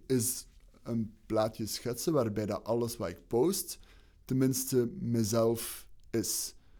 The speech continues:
En waar ik mezelf of een stukje van mezelf inleg. Ik ga nooit iets posten dat niet mij is.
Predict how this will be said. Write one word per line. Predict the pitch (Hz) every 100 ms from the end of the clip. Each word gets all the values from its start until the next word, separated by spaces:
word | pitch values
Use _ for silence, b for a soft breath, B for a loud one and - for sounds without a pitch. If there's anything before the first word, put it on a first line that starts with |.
| -
En | - 117
waar | 120
ik | 117 -
mezelf | 110 113 110 107 127
of | 120
een | 113
stukje | 131 123
van | 123
mezelf | 117 107 107 -
inleg. | - 123 85 71 - - - b b b
Ik | - -
ga | 113
nooit | 107 120 147 143 -
iets | 127 -
posten | - 117 120 131
dat | 113
niet | 110 120 127 131 - - - - - - - - - - - - _ - -
mij | - 110 110 110 98
is. | - 101 - -